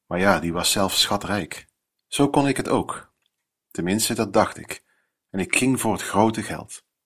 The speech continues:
Mijn dieet werkte. Ik had het goed onderzocht. In twee heel goed en nauwkeurig uitgevoerde experimenten had ik mensen mijn dieet laten volgen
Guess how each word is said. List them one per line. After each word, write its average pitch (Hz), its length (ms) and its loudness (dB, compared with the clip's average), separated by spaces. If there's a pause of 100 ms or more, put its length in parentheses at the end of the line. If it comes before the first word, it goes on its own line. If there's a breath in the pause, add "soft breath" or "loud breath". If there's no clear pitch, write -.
(520)
Mijn 139 200 2
dieet 139 440 4
werkte. 110 580 0 (280)
Ik - 120 -8
had 113 120 0
het 98 100 -4
goed - 300 2
onderzocht. 107 720 -4 (120)
In 101 100 -6
twee 117 220 4
heel 127 320 6
goed - 340 4
en 98 100 0
nauwkeurig 139 640 0
uitgevoerde 120 680 2
experimenten 92 960 -2 (580)
had 123 180 -4
ik 131 100 2
mensen 110 440 2
mijn 82 280 2
dieet 147 380 4
laten 139 300 0
volgen 143 580 -2